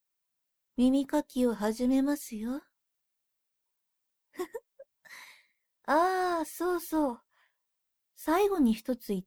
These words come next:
とくね。私、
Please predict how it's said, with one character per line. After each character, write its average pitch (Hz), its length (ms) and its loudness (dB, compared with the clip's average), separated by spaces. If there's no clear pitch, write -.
と 247 120 -8
く - 140 -16
ね。 349 240 -16
私、 247 680 -10